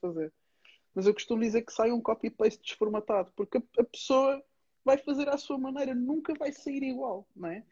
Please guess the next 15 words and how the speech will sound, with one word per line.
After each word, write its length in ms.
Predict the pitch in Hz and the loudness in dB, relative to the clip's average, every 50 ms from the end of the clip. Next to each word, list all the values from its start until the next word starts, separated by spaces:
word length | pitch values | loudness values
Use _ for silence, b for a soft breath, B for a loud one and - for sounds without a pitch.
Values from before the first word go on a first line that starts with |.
| b b b b b | b b b b b
E 60 | 208 226 | 0 0
até 180 | 233 - 269 | 0 0 -2
fica 300 | 262 - 277 254 - 262 | 0 0 -2 -2 -2 -4
estranho 340 | 254 - - 254 247 262 269 | -4 -2 0 0 0 0 -2
eu 80 | 277 - | -2 -2
querer 160 | 269 262 - | -2 -2 -2
fazer 240 | - 254 240 254 254 | 0 0 0 0 0
igual 220 | 254 247 240 240 | 2 4 4 4
a 40 | 247 | 4
outra 200 | 240 240 240 240 | 4 2 -2 -4
pessoa, 360 | - - - - 247 233 208 | -4 -6 -4 2 4 4 4
porque 300 | 208 - 202 196 - - - _ _ _ _ _ _ _ - | 4 2 -6 -6 -6 -10 -20 _ _ _ _ _ _ _ 0
o 80 | 220 226 | 2 4
nosso 420 | 233 269 294 294 - - - 262 | 4 4 2 0 -2 -2 0 2
melhor 320 | 233 226 226 208 208 247 | 2 2 2 0 0 -2